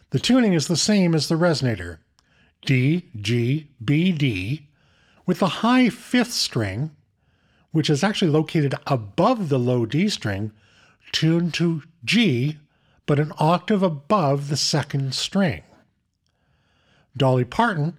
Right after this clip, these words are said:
and Pete Seeger are known players of the open back style. Next in type is the tenor banjo.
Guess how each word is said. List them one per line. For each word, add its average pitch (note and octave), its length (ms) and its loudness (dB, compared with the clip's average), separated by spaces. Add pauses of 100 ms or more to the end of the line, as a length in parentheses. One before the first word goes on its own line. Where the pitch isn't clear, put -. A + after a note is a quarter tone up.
and B2+ 180 -2
Pete E3 240 -2
Seeger D#3 720 0
are C3+ 140 2
known C3+ 340 2
players C3+ 380 0
of D3 100 -2
the D#3+ 220 -10
open F3 360 2
back A2+ 280 -2
style. - 520 -6 (3000)
Next G#3+ 320 0
in F3 120 4
type C#3+ 280 2
is E3+ 180 0
the F#3+ 100 0
tenor F#3+ 540 0
banjo. G2+ 640 -4